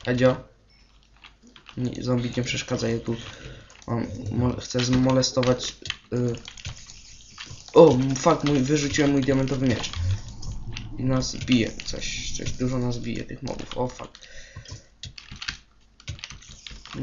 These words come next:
Nawet nie wiem, czy nie lepiej sobie radziłem tutaj na mapie z graczami.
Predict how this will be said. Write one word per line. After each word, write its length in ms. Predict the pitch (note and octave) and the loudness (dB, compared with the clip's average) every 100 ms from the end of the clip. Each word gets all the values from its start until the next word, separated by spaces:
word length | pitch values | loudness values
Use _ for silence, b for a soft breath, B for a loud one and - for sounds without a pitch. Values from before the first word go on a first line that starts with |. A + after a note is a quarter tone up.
| C#3+ D3+ D3+ | -2 2 2
Nawet 240 | D3 C3+ | 4 4
nie 60 | C#3 | 4
wiem, 120 | C#3 | 4
czy 120 | B2+ | 4
nie 200 | B2+ B2+ | 4 6
lepiej 220 | B2+ - B2 | 6 2 -2
sobie 240 | A#2 B2 | 2 4
radziłem 340 | B2 A#2+ B2+ | 4 4 2
tutaj 320 | A#2+ A2+ A#2+ A#2+ B B B B C#3 | 2 0 -2 -2 B B B B -2
na 300 | D3 D#3 C#3 | 0 4 6
mapie 340 | C3+ C3+ C3 | 6 6 4
z 320 | B2 A2+ A2 | 2 0 -2
graczami. 540 | A2+ B2 B2+ C3+ A#2+ | 0 2 2 4 4